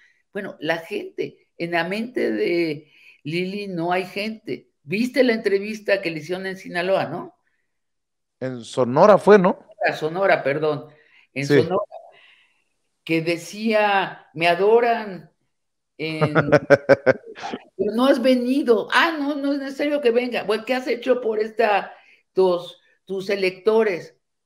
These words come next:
Speaker 1: "Pues nada, pero no importa". "Pero no, sí, pues sí, claro que sí importa". Y la gente ya no es tonta.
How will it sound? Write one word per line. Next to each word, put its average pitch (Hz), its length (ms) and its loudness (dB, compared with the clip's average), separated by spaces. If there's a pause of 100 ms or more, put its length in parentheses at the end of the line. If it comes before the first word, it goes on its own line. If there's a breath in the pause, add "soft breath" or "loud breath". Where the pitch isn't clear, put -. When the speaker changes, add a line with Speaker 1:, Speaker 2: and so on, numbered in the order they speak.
(260)
Speaker 1:
"Pues 208 140 -6
nada, 277 680 -4 (520)
pero 240 160 2
no 262 120 -2
importa". 277 760 -6
"Pero 160 120 -12
no, 180 80 -14
sí, 262 220 -12
pues 180 220 -12
sí, - 300 -14
claro - 280 -6
que 175 100 -8
sí 180 100 -10
importa". - 580 -10 (760)
Y 151 120 -8
la 160 140 2
gente 190 640 -6
ya 160 180 -2
no 170 240 -8
es - 260 -14
tonta. - 520 -6